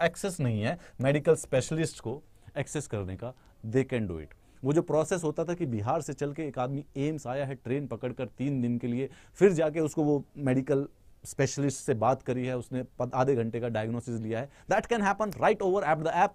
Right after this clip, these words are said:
in five minutes। Transportation। Obviously, patient can avoid spending money on fuel or wasting time in traffic with video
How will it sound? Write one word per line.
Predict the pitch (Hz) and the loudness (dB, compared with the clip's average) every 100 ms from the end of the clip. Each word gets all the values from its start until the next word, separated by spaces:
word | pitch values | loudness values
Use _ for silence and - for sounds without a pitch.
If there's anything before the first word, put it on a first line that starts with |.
| - - - | -4 -14 -2
in | 165 | 0
five | 160 170 131 | 6 4 4
minutes। | 117 95 - - - - - | -2 -2 -10 -20 -20 -20 -16
Transportation। | - 196 240 226 214 151 - 87 - - - - - - - - - - - - - - | 2 6 6 6 4 4 -2 -6 -10 -20 -20 -20 -20 -20 -20 -20 -20 -20 -20 -20 -18 -4
Obviously, | 135 170 180 196 214 | -2 -2 -6 -6 -4
patient | 139 147 147 | -4 -2 -2
can | 147 | -2
avoid | 135 135 | 0 -2
spending | - 131 135 120 | -2 0 2 4
money | 120 143 131 | 2 0 -4
on | 120 | -4
fuel | - 131 139 | -2 -2 -2
or | 135 | -2
wasting | 120 127 - 131 | 0 0 0 0
time | 123 123 127 | 4 4 4
in | 123 | 2
traffic | 117 113 123 | 0 0 0
with | 123 | -2
video | 113 120 | 0 0